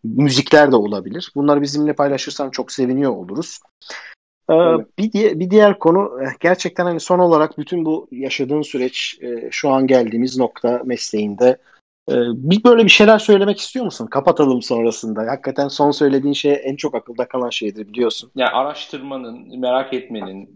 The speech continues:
Speaker 3: eh, dünyayı takip etmenin önemine, eh, vurgu yapmak gerekiyor. Yani genç tasarımcılara ve tasarımcı adaylarına buradan, eh, söyleyebileceğim şey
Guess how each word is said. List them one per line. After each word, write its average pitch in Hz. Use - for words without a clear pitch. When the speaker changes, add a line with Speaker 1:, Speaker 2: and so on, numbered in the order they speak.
Speaker 3:
eh, -
dünyayı 123
takip 127
etmenin 123
önemine, 110
eh, 107
vurgu 107
yapmak 104
gerekiyor. 87
Yani 117
genç 127
tasarımcılara 117
ve 120
tasarımcı 117
adaylarına 113
buradan, 113
eh, 110
söyleyebileceğim 123
şey 117